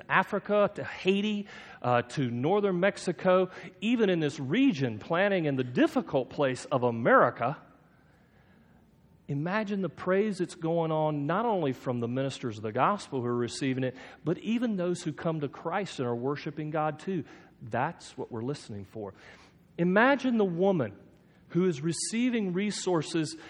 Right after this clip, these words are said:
by us caring for her car at Car Care Saturday, or for the couple who are financially strapped and need help in counseling so that we can send them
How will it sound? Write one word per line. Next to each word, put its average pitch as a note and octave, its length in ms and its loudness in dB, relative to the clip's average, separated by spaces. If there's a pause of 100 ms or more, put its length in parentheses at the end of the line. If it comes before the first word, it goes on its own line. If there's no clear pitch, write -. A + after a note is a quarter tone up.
(220)
by D3+ 260 8
us G3+ 340 2
caring G3+ 400 2
for F#3 180 0
her E3 160 0
car C3 680 4 (1200)
at F#2+ 80 -14
Car D3+ 280 6
Care D3 240 -2
Saturday, B2+ 640 0 (800)
or F#3 140 10
for G#3 200 6
the F#3 120 4
couple G3 580 4 (240)
who F#3 140 6
are E3+ 120 6
financially F#3+ 760 2
strapped F#3 460 6
and E3 160 2
need G3 200 0
help F#3+ 320 4
in C#3+ 140 0
counseling G3+ 640 -2
so F3 180 -2
that E3 140 -2
we F3+ 140 -2
can F3 180 -2
send G3 380 -2
them C3+ 180 0